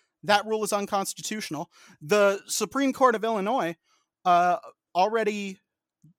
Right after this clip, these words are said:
uh, ruled on this, that you cannot enforce the, uh, the, the foid law if you have a gun in your home. It's unconstitutional to, uh,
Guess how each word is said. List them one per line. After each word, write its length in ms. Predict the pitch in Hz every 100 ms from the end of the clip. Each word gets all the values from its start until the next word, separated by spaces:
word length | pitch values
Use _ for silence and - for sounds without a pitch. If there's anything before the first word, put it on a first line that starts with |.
| _ 165
uh, 260 | 160 156 151
ruled 320 | 165 254 247
on 180 | 175 151
this, 280 | 147 165 - _ _ _
that 220 | 170 160 - _
you 300 | 165 202 196 -
cannot 440 | - 214 214 214
enforce 680 | 196 190 - 180 185 - - -
the, 320 | 151 170 165
uh, 400 | 156 147 147 143 131 _ _ _ _ _ _ _
the, 380 | 143 156 139 135 -
the 100 | 139
foid 420 | - 196 202 156
law 500 | 143 160 165 170 196 -
if 180 | 185 -
you 100 | 180
have 160 | 185
a 60 | 175
gun 240 | - 160
in 120 | 175 151
your 140 | 139
home. 360 | 147 175 139 165 _ _ _ -
It's 140 | 170
unconstitutional 800 | 175 180 175 160 165 180 165 151
to, 320 | - 160 143
uh, 260 | 131 131